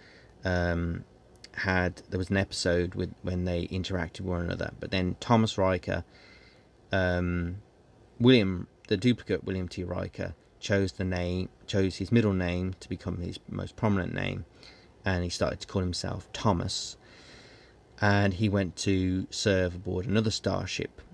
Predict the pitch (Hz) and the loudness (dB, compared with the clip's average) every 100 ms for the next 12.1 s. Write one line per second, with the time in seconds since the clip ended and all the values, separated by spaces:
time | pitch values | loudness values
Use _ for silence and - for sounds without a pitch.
0 | - _ - 92 90 90 90 87 92 - | -20 _ -4 -2 0 0 0 -2 -4 -10
1 | - 104 69 - - - _ - 101 95 | 2 4 4 -2 -14 -16 _ -10 -2 0
2 | 90 - 92 87 85 - - 90 90 87 | 0 -2 -4 -4 -6 -10 -4 -2 -2 -2
3 | 92 90 101 101 90 87 85 92 90 - | -4 -2 2 2 2 0 0 -4 -6 -6
4 | 90 87 87 90 - - - 120 - - | -6 -4 -4 -6 -10 -16 -4 -2 -2 0
5 | 87 85 - _ _ _ _ - - - | 0 -2 -8 _ _ _ _ -20 -20 -20
6 | _ - - - 98 92 90 - 110 104 | _ -20 -18 -4 0 2 0 2 2 2
7 | - 95 92 - 90 87 - - - - | 4 2 2 0 -2 -2 -10 -20 -20 -20
8 | - - - - - 104 113 117 104 98 | -20 -20 -20 -8 0 4 4 4 2 2
9 | 95 95 - - - - 101 95 95 101 | 2 -2 -10 -20 -18 0 2 2 0 -4
10 | 90 - - 98 95 92 90 95 - - | -6 -6 -2 0 0 -2 -4 -6 -10 -20
11 | - - - 101 98 92 90 95 98 95 | -20 -20 -16 -6 -4 -2 -2 -2 -4 -6